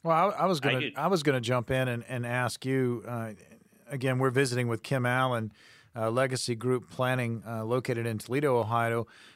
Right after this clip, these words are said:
Speaker 1: uh, and goes back and forth with, with Steve Shyman and, um, kind of a mentor, uh, back and forth between the two of them when it comes to, uh, financial advising. But you have this, this confidence, uh, and it might be,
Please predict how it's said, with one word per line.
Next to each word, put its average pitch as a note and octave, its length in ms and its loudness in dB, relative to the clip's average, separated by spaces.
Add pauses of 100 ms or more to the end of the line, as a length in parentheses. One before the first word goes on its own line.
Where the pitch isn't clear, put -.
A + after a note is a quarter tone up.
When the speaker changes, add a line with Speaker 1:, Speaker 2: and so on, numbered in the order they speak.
Speaker 1:
uh, A2+ 240 0
and A#2 480 -4
goes C#3 200 2
back C#3 240 0
and B2+ 120 -4
forth B2+ 340 2
with, A#2 280 0
with B2+ 160 -6
Steve B2+ 240 -2
Shyman C#3 500 2
and, A#2 260 -4
um, A2 420 -10 (140)
kind B2+ 140 0
of A#2 80 -2
a A2 80 0
mentor, B2 720 0
uh, A2+ 200 -6
back A#2+ 280 0
and A2+ 100 -4
forth B2 240 0
between A#2+ 300 -6
the A2 60 -6
two D3 220 4
of C3+ 100 4
them A#2 100 0
when A2+ 120 -2
it G#2+ 100 -8
comes B2+ 320 -4
to, A2 320 -4 (420)
uh, A2 380 -4
financial B2 460 0
advising. A2+ 600 2 (460)
But B2 240 2
you C3 140 -4
have D3 440 0
this, B2+ 320 0
this A#2+ 240 -6
confidence, B2+ 1080 -2
uh, G#2+ 240 -8
and A#2 140 -4
it B2+ 140 -2
might C3 320 2
be, C3 380 -2